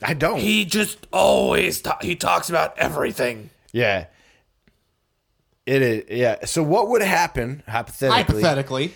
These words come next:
Speaker 1: if it had been, like, roughly a thousand
Speaker 3: Or two, or
Speaker 1: and
Speaker 3: two thousand years.
Speaker 1: more years?
Speaker 3: More years.
Speaker 2: What?
Speaker 1: Since
Speaker 3: What if, oh, okay, here's a joke. Okay, hey, uh,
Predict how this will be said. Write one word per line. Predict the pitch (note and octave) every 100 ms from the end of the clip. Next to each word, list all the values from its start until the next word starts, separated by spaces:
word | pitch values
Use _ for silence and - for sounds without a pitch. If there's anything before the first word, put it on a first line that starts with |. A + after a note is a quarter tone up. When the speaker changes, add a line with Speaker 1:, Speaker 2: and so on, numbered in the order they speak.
| -
Speaker 1:
if | D3+ D3+ D3 - - - -
it | - F#3 C#3+
had | E3 C#3
been, | D#3+ D#3 D3 C#3+ B2
like, | G#2+ B2 A2+ G#2 _ _
roughly | A#2 B2 A#2+ - A2+ A2+ G#2+ G#2
a | G2+ F#2
thousand | - - G2+ G2+ G#2 F2 F2+ F2 F2 F2 E2 D2+ _ _ _ _ _ _
Speaker 3:
Or | - G3
two, | G3+ F3 F#2 F2+ F2
or | E3+
Speaker 1:
and | F2
Speaker 3:
two | F#3
thousand | F2 C#3+ D3 D3+ D#3
years. | C#3 C#3+ C#3
Speaker 1:
more | F2+ E2+
years? | E2+ E2 D#2 - - - _ _
Speaker 3:
More | C3 C3
years. | B2 B2 C3+ - - _ -
Speaker 2:
What? | D3 D3+ - _ _ _ _ _
Speaker 1:
Since | - -
Speaker 3:
What | B3 D#4+
if, | A3+
oh, | D3+ G3 G3+
okay, | G3+ D3+
here's | F3 G#3+
a | E3+
joke. | C3+ D#3 C3+ E3
Okay, | E3 D3 C3 - C4 C4
hey, | G3 C#3+ -
uh, | C#3 C#3 A#2+